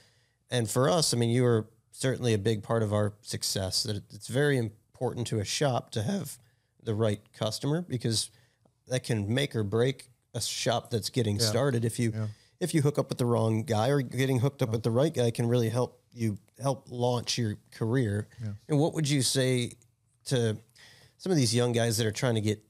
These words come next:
Speaker 1: started? How do they, how do they find that right customer? How do they attract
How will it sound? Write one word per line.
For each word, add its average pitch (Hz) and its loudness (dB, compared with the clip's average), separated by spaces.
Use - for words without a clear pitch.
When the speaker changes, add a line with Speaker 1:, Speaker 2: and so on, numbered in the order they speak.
Speaker 1:
started? 131 0
How - -2
do 143 0
they, 120 2
how 165 -6
do 190 0
they 143 2
find 120 -2
that 104 -2
right 107 -4
customer? 117 -2
How 120 0
do 127 -2
they 117 2
attract 113 -2